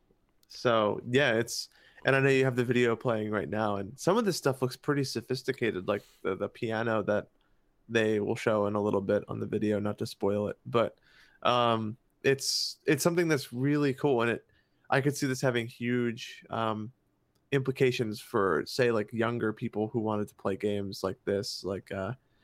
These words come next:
just kind of taking a, an existing product and adding functionality to it is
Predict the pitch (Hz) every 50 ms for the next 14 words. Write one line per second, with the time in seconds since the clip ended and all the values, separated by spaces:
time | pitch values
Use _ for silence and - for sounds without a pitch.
0 | _ _ _ _ _ _ _ _ _ _ - 151 135 - - 156 151 143 139 117
1 | - - _ _ _ - - 147 143 135 139 143 131 123 123 120 120 117 117 -
2 | - - - - - 117 117 110 - - 131 131 127 123 120 131 127 127 123 117
3 | 113 - - 120 120 120 117 113 - 120 113 110 - - 101 117 120 113 117 110
4 | 117 123 - 123 117 120 - - 120 117 117 120 120 117 - - - 110 104 98
5 | - - - 107 107 104 - - - - -